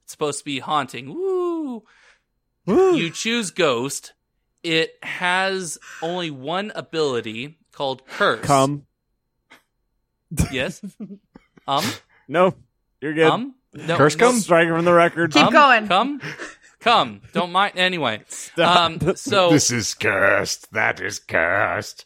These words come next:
Speaker 1: this is the haunted video game of haunted video game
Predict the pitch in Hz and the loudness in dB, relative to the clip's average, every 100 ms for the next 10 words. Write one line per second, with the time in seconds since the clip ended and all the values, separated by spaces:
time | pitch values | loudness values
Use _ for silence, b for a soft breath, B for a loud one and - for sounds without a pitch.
0 | _ 151 196 196 208 208 - 196 165 190 | _ -2 -2 0 0 0 -2 -4 -2 0
1 | 220 - 208 143 190 214 196 165 180 175 | 0 0 -4 -2 -2 0 -2 -2 -4 -4
2 | 175 143 165 180 185 156 170 170 160 147 | -6 -6 -6 -6 -6 -8 -8 -6 -8 -8
3 | 151 143 | -8 -8